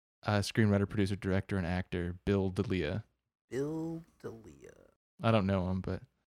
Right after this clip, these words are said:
Speaker 1: take your word for it. That's weird.
Speaker 2: Is the Weinstein Company, is that still a thing?
Speaker 1: I wonder.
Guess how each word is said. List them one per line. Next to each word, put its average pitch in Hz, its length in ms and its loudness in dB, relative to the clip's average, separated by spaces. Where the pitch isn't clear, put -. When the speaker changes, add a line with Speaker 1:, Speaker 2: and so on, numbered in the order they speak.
Speaker 1:
take 104 100 -8
your 101 100 -4
word 92 120 -6
for 92 200 -4
it. 92 120 -6
That's 104 320 -2
weird. - 300 -8
Speaker 2:
Is 180 100 6
the 262 80 8
Weinstein 254 600 6
Company, 247 380 4
is 147 120 2
that 147 200 4
still 196 300 2
a 190 60 -2
thing? 202 260 -2
Speaker 1:
I 147 80 6
wonder. 165 420 4